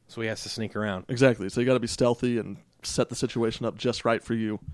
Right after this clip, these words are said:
Speaker 1: And, and one of my favorite parts about that game is, uh, specifically, like, the feeling like Batman. You know what I mean?
Speaker 2: Yeah.
Speaker 1: You know,
Speaker 2: Definitely.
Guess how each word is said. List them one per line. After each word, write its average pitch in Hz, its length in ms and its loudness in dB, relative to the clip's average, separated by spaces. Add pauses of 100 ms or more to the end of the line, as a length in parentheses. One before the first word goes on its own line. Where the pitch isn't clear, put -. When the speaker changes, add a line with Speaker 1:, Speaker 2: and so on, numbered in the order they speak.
Speaker 1:
And, 147 160 6
and 156 160 6
one 170 100 10
of 170 40 8
my 151 80 10
favorite 147 420 8
parts 135 220 6
about 127 160 4
that 123 180 2
game 113 400 0
is, 113 380 -2
uh, 101 420 2
specifically, 113 640 -2
like, 104 360 -2 (520)
the - 80 -18
feeling 110 500 -2 (340)
like 98 200 -4
Batman. 90 440 -4 (100)
You 110 100 -2
know 117 60 0
what 120 60 0
I - 20 -2
mean? 131 200 -4
Speaker 2:
Yeah. 117 200 2 (420)
Speaker 1:
You 110 80 -12
know, 107 60 -4
Speaker 2:
Definitely. 120 480 6